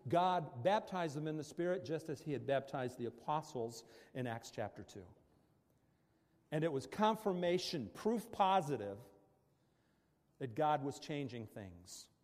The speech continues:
That what Peter had experienced all along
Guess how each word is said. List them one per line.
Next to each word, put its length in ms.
That 120
what 300
Peter 280
had 200
experienced 680
all 240
along 440